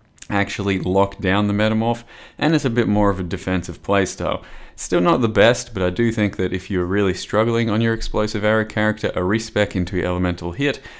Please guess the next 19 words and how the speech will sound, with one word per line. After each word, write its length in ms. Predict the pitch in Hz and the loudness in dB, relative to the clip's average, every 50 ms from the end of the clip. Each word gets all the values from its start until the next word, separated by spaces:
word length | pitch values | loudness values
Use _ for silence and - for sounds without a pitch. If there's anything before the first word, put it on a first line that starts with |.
| - - | -16 -8
which 200 | - 110 107 - | -4 -4 -4 0
isn't 300 | 160 170 170 151 123 98 | 2 2 4 4 4 4
very 240 | 95 101 101 95 92 | 4 4 4 4 4
big 240 | 85 95 92 90 87 | 2 2 2 2 2
at 80 | 87 87 | 2 4
all, 300 | 92 101 110 107 - - | 4 4 4 2 -2 -4
it's 200 | - 92 - - | -6 -6 -4 -2
mostly 500 | 101 92 92 90 92 - 95 92 90 87 73 | 0 0 0 0 0 0 0 2 2 2 0
rejigging 840 | - 85 87 90 92 95 92 92 95 92 92 92 95 92 87 85 82 | -2 -4 -2 0 0 0 0 0 0 0 2 2 2 2 2 0 -2
three 540 | - - - - - 90 90 90 90 90 82 | -6 -10 -10 -6 -2 0 2 2 2 0 -2
gems 480 | 80 - - 95 90 87 98 95 92 | -6 -6 -2 0 2 2 2 0 0
or 100 | 95 92 | 0 -2
so, 300 | 90 - 98 98 101 104 104 - - - - - - - | -2 0 0 2 2 0 -2 -6 -14 -20 -20 -20 -12 -6
and 140 | - 85 85 | -4 -2 0
then 120 | 85 87 | 0 0
dropping 400 | 85 87 95 90 90 - 90 87 | 0 2 2 2 2 2 0 0
about 260 | 87 87 90 - - | 0 0 0 0 -2
fifteen 440 | - - 87 - - 92 90 87 87 | -4 -6 -4 -2 -2 0 0 0 0
passives, 480 | 87 92 87 95 - - 123 113 113 | -2 -2 -2 -2 -2 -2 -4 -4 -4